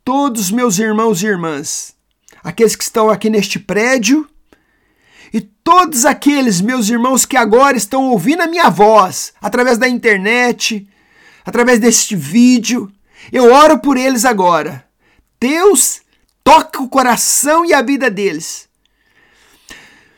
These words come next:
Meu Deus, toca o coração deles pra viver por este propósito tão grande que o Senhor tem.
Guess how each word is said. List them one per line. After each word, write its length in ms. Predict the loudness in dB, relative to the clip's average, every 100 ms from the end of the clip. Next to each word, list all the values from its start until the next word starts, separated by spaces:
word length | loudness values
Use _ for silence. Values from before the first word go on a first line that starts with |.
| _ _ _ _
Meu 140 | -4 0
Deus, 340 | 0 2 0
toca 340 | 0 0 0 -2
o 40 |
coração 460 | 0 0 0 0 0
deles 240 | 0 -2
pra 180 | 2 2
viver 640 | 4 2 2 0 2 0
por 140 | 0 0
este 200 | 0 0
propósito 560 | -2 2 4 2 0
tão 280 | 0 2 2
grande 480 | 4 6 6 4 2
que 60 | 0
o 20 |
Senhor 220 | 0 0
tem. 680 | -4 -2 2 4 2 0